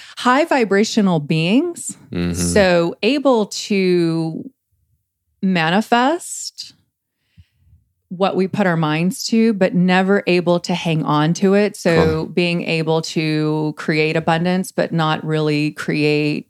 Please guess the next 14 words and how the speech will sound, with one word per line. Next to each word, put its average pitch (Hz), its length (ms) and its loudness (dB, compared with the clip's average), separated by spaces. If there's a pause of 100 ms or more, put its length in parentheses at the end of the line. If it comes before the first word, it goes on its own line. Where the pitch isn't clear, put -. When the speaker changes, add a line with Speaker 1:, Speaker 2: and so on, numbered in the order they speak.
Speaker 1:
uh, 147 380 -2
wealth, 160 440 -2 (500)
for 190 120 2
example. 196 720 0 (640)
And, 180 760 2
um, 170 320 2
just - 340 -2
unaware. 170 960 2
I 170 80 -2
mean, 165 220 0
we 170 100 2
were 165 240 0
in 185 320 2
that, 165 600 0